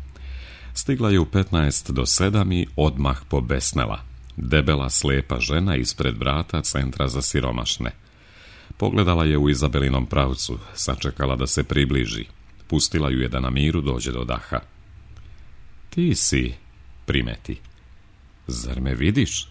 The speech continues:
reče Izabel. „Znam, misliš da sam prevarant, ali slepi ljudi nisu nesebični.” Počela je da priča o sinu. Prešlo joj je u naviku da tiho grokće između rečenica.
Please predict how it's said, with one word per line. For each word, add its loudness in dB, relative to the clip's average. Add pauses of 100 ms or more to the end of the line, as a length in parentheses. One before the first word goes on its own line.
reče -2
Izabel. -4 (1040)
„Znam, -2 (140)
misliš 2
da 4
sam 4
prevarant, 2 (180)
ali 2
slepi 0
ljudi 2
nisu 2
nesebični.” 0 (1700)
Počela 0
je 6
da 4
priča 4
o 4
sinu. 2 (320)
Prešlo 0
joj 4
je 4
u 2
naviku 0
da 2
tiho 0
grokće -2 (160)
između -2
rečenica. 0